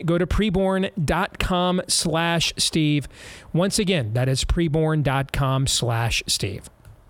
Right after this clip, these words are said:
All right, let's, let's get to the montage. Uh, a few things. Um, number one,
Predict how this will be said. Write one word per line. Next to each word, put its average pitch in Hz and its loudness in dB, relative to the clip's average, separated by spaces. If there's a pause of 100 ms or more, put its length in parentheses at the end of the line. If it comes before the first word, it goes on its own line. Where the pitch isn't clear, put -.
(1200)
All 180 0
right, 175 2
let's, 233 0
let's 247 0
get 247 0
to 196 2
the 165 0
montage. 147 0
Uh, 156 0
a 165 0
few 214 0
things. 208 0 (540)
Um, 151 2 (280)
number 196 2
one, 190 2